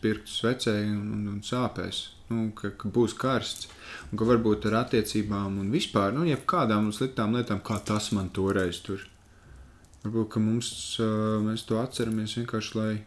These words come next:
viegl-, ka mums to ir vieglāk atcerēties. Ā, tāpēc, ka mums sāpēja kaut kādā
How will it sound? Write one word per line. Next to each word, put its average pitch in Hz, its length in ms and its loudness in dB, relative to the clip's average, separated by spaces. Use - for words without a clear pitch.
viegl-, 117 560 4
ka 123 80 0
mums 127 240 2
to 110 80 8
ir 107 140 4
vieglāk 110 420 4
atcerēties. 95 680 0
Ā, 101 140 -2
tāpēc, - 300 -4
ka 107 100 0
mums 101 240 0
sāpēja 117 720 4
kaut 104 220 -4
kādā 104 320 2